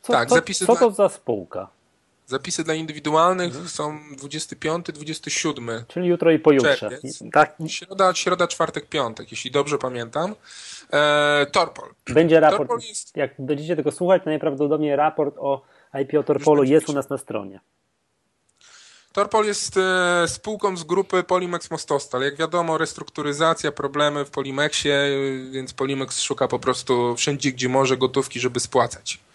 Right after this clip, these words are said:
Speaker 2: swoje zadłużenie. No i jedną z, ze spółek, e, zależnych Polimexu był właśnie Torpol.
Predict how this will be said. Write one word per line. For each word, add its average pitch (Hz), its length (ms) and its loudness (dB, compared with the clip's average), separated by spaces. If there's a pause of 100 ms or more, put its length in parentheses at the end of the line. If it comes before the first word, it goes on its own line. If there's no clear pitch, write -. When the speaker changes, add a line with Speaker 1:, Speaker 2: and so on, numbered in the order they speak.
(380)
Speaker 2:
swoje 127 380 0
zadłużenie. 123 580 0 (500)
No 156 100 2
i 208 100 4
jedną 214 340 4
z, - 260 -4
ze 175 100 2
spółek, 175 360 4 (600)
e, - 40 -2
zależnych 135 680 0
Polimexu 131 600 -8
był 196 160 -4
właśnie 165 300 -4
Torpol. 160 440 2